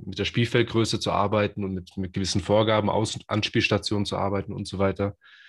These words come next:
Ähm, das macht auch Spaß, aber so das klassische Sprinttraining oder Ausdauertraining früher, wo man gesagt hat, man macht jetzt noch diagonal über den Platz oder so.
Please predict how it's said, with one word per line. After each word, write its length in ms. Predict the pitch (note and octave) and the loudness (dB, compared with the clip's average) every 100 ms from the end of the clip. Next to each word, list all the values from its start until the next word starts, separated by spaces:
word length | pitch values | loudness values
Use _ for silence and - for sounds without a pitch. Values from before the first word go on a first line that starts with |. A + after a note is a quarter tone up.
| - _ _ | -20 _ _
Ähm, 240 | - F#2 F#2 | -6 -4 -2
das 160 | G2 | 0
macht 160 | G2 F#2 | 0 0
auch 240 | - A#2 | 2 2
Spaß, 400 | A#2 - A2+ A#2 | 2 4 4 4
aber 140 | G#2+ G2+ | 0 -4
so 100 | G#2 | -4
das 220 | G2 - | -4 -6
klassische 500 | - A2+ - B2 A#2 | -2 -2 -2 -4 -4
Sprinttraining 840 | - - A#2+ C#3+ - A#2 A#2 A2+ G2 | -4 0 0 0 -4 -4 -2 -4 -6
oder 220 | F#2 F2 | -6 -4
Ausdauertraining 760 | A2 - A2+ G#2+ - G#2+ G2 | -4 -4 -4 -4 -4 -6 -6
früher, 400 | F2 - A2 A#2+ | -8 -4 2 2
wo 60 | G#2+ | 2
man 140 | G#2 | 2
gesagt 260 | G2 G2+ G2 | 2 0 -2
hat, 100 | G2 | -4
man 100 | G2 | -4
macht 140 | F#2+ | -4
jetzt 160 | G2+ - | -4 -6
noch 80 | F#2+ | -2
diagonal 580 | A#2+ A#2 A2 G#2 A#2 A#2 | 2 2 4 2 2 2
über 140 | G2+ | 0
den 120 | F#2+ | -2
Platz 280 | - F2 - | -6 -8 -6
oder 160 | F2 D#2+ | -4 -4
so. 220 | D#2+ | -6